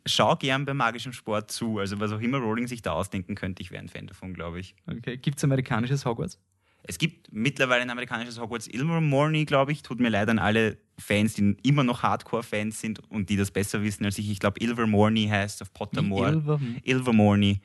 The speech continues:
Speaker 1: Il-, Il-,
Speaker 2: Ilver-
Speaker 1: Ilvermorny.
Speaker 2: Okay.
Speaker 1: Frag mich nicht. Rowling, äh, breitet diese Story grad auf aus ihr, auf ihrer Homepage, äh, Pot-, Pottermore. Ähm, es gibt dieses amerikanische Hogwarts. Es ist leider auch sehr Hogwarts-mäßig,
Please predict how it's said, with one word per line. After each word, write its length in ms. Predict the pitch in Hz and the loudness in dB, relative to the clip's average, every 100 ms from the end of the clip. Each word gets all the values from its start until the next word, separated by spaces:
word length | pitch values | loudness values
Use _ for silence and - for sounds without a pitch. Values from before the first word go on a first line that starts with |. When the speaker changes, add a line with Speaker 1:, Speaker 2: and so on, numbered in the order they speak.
| _ | _
Speaker 1:
Il-, 120 | - 120 | -6 -4
Il-, 100 | 113 | 0
Speaker 2:
Ilver- 260 | 117 117 - | 0 0 0
Speaker 1:
Ilvermorny. 840 | 123 123 117 117 113 117 117 113 - 90 87 _ _ _ | -2 0 0 0 0 0 0 -2 -6 -12 -16 _ _ _
Speaker 2:
Okay. 260 | 135 117 107 - - | -10 -8 -10 -12 -12
Speaker 1:
Frag 220 | - 90 | -6 -2
mich 180 | 95 110 | 0 2
nicht. 220 | 98 - - - | 0 -2 -10 0
Rowling, 420 | 120 113 117 101 - - | 2 4 2 -2 -8 -4
äh, 160 | 90 | -2
breitet 500 | 92 107 98 104 92 | 0 2 2 -2 -8
diese 280 | 104 98 101 | -8 -6 -6
Story 340 | 95 92 95 | -6 -6 -6
grad 220 | 101 95 - | -4 -6 -2
auf 240 | 85 95 | 0 0
aus 120 | 98 | -2
ihr, 140 | 98 98 | -2 -2
auf 80 | 92 | 0
ihrer 320 | 92 95 90 | 0 2 2
Homepage, 560 | 98 98 95 101 90 - | 2 0 2 0 0 -4
äh, 180 | 95 87 | -2 -2
Pot-, 380 | 82 - - - | 0 -4 -4 -6
Pottermore. 600 | 123 117 131 120 123 139 _ _ _ _ _ - - 110 | -4 0 0 0 -2 -4 _ _ _ _ _ -20 -10 -2
Ähm, 340 | 98 95 92 - | 0 0 0 -4
es 100 | 98 | -6
gibt 220 | - 156 | -4 -4
dieses 220 | 139 131 | -4 -2
amerikanische 580 | 117 107 104 107 101 101 | 0 0 0 -2 -2 0
Hogwarts. 360 | 107 110 107 101 | -2 -2 -4 -6
Es 140 | 98 | -6
ist 160 | - 127 | -6 -2
leider 320 | 98 95 98 | 0 0 -2
auch 120 | 95 | -4
sehr 280 | - 85 95 | -6 -6 -6
Hogwarts-mäßig, 800 | 107 101 101 - 90 92 - | -6 -8 -8 -4 -4 -4 -6